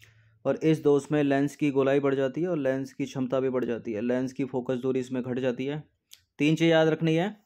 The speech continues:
लेंस की गोलाई बढ़ रही है, लेंस की क्षमता भी बढ़ रही है, लेंस की फोकस दूरी कम हो रही है। इस कारण वस्तु का जो प्रतिबिंब बनता है वो रेटिना पर ना बनकर रेटिना के आगे बनता है, और निकट दृष्टि दोष के निवारण के लिए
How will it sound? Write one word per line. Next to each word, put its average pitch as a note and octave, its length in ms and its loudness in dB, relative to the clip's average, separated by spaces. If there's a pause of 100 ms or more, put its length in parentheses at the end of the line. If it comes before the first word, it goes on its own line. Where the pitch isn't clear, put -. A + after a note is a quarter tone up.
(420)
लेंस D#3 320 2
की F3 160 2
गोलाई D3+ 360 4
बढ़ D#3+ 200 2
रही D#3+ 180 4
है, F3+ 140 2
लेंस D3 340 0
की D#3 120 -2
क्षमता D3 360 -2
भी D#3 120 0
बढ़ C#3+ 180 -2
रही D3 160 0
है, D#3 80 0
लेंस C#3+ 260 -2
की D3 120 -6
फोकस C3+ 380 -6
दूरी C3+ 220 -2
कम C3 220 -2
हो B2+ 140 -6
रही - 140 -12
है। - 100 -14 (520)
इस C#3 160 2
कारण D3 220 2
वस्तु C#3+ 360 0
का D3+ 100 2
जो D3 140 4
प्रतिबिंब C#3+ 380 -2
बनता C#3+ 260 -2
है E3 80 2
वो E3 120 2
रेटिना D#3+ 500 2
पर F3+ 400 0
ना D#3+ 160 0
बनकर D3 340 0
रेटिना D3 400 0
के D#3 140 -4 (160)
आगे C3+ 220 2
बनता A#2 300 -2
है, - 80 -14 (520)
और C3 80 2
निकट D3+ 300 4
दृष्टि D#3 340 0
दोष D3 200 2
के D3+ 120 0
निवारण C#3 380 0
के C3 140 -4
लिए C#3 200 -2